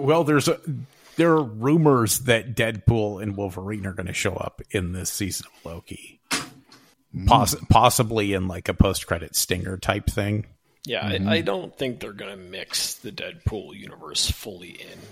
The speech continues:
Speaker 3: with anything else, but I think it, yeah, like, all those little, uh, like, cameos and stuff could be fun.
Speaker 1: Yeah.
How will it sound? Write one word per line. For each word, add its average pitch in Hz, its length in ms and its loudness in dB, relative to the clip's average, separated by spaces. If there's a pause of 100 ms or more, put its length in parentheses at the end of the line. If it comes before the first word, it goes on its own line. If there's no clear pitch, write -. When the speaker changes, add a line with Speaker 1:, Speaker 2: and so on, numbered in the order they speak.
(100)
Speaker 3:
with - 140 -20
anything 95 400 -16
else, 92 440 -6 (260)
but 101 100 -10
I - 60 -12
think - 260 -16
it, - 120 -16 (340)
yeah, - 240 -10
like, - 180 -14
all 76 140 -10
those - 300 -10
little, - 280 -18
uh, - 180 -16 (440)
like, - 180 -14
cameos 98 500 -10
and 104 80 -12
stuff - 280 -10
could - 140 -20
be - 100 -18
fun. - 260 -16 (380)
Speaker 1:
Yeah. 78 180 -14